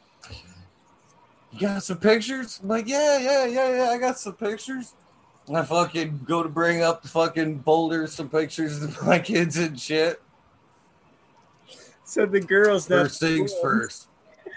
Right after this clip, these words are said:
Speaker 1: first. <laughs> Dick pic right to her and her fucking sister.
Speaker 2: The first picture was
Speaker 1: First, right up, right up.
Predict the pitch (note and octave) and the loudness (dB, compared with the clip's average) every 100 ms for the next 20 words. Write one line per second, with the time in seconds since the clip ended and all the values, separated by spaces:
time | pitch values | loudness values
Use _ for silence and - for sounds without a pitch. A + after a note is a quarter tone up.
0 | - - - - - _ _ _ _ - | -16 -16 -18 -20 -20 _ _ _ _ -16
1 | A2+ - - - D#3+ B2+ A2+ F3+ E3 C3 | -16 -6 -4 0 0 -2 2 4 4 2
2 | E3 B2 F#2+ B2+ D#3+ D3 D3+ D#3 D3+ C#3 | 2 2 0 0 2 2 0 2 2 0
3 | B2 C3 B2+ C3 A2+ - A#2+ G2+ - - | 0 0 0 -2 -6 -6 -6 -6 -10 -16
4 | - - - D#3+ E3+ - F#4 - - - | -6 -6 -6 0 0 0 -4 -2 -2 -2
5 | - _ _ _ - - - - - A#5+ | -16 _ _ _ -12 -10 -8 -8 -8 -8
6 | A#5+ - - - - _ _ - - G#4+ | -8 -10 -10 -12 -18 _ _ -14 0 0
7 | - C5 C5+ - - C5 C5+ - D#4+ - | 2 4 6 4 -2 -6 -6 -4 -6 -4
8 | - - - - - _ _ _ _ _ | 4 4 4 -2 -4 _ _ _ _ _
9 | _ _ _ _ _ _ - - - F3+ | _ _ _ _ _ _ -20 -18 2 6
10 | G3+ - F3 F3 E3+ F#3+ F#3+ - C#3 D#3 | 6 4 2 6 8 8 6 4 2 2
11 | F3 E3 D3+ | 4 4 2